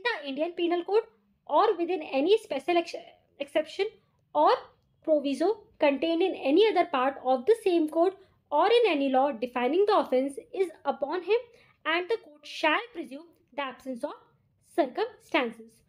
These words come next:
तो shall presume, may presume, ये सब हम Indian Evidence Act में deal करेंगे।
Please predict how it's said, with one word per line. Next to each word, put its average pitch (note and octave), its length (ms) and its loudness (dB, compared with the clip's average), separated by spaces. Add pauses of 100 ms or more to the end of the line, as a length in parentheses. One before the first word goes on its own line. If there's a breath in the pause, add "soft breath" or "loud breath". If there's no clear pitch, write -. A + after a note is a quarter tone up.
(240)
तो - 80 -14
shall E4+ 300 2
presume, F4 420 -2
may C#4+ 200 4
presume, D#4+ 420 -6
ये D4+ 80 -2
सब D4+ 220 0
हम D#4 180 -6
Indian C4 260 -2
Evidence C4+ 360 -2
Act B3 180 -8
में B3+ 100 -6
deal A#3+ 120 -10
करेंगे। A#3 380 -6